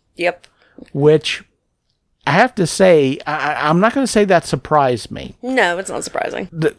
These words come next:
Speaker 2: I, I do have to say this as a writer. Sometimes I, I, I ship people for writer reasons, not necessarily 'cause I think they're good for each other.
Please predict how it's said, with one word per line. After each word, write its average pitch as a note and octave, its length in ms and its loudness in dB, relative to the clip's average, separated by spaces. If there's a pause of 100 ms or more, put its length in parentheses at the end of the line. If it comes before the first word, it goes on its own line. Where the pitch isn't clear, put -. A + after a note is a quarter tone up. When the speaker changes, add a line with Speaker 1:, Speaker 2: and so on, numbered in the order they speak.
Speaker 2:
I, D3 220 0
I - 20 4
do A#3 120 6
have C#4 180 4
to G#3+ 60 2
say F#3 240 4
this C#3 280 2
as C#3 120 2
a A#2+ 60 2
writer. A2+ 560 -2 (200)
Sometimes G#3 580 2
I, D#3 320 -2
I, C3+ 240 0 (120)
I C#3 120 0
ship - 360 -2
people D3 460 2
for B2 260 0
writer B2+ 360 0
reasons, D3+ 500 -2
not C#3+ 180 0
necessarily C#3+ 320 0
'cause C3 160 0
I C3 60 4
think C#3 200 0
they're A#2+ 100 2
good A#2 260 2
for D#3 100 -2
each D3+ 140 -2
other. D#3+ 320 2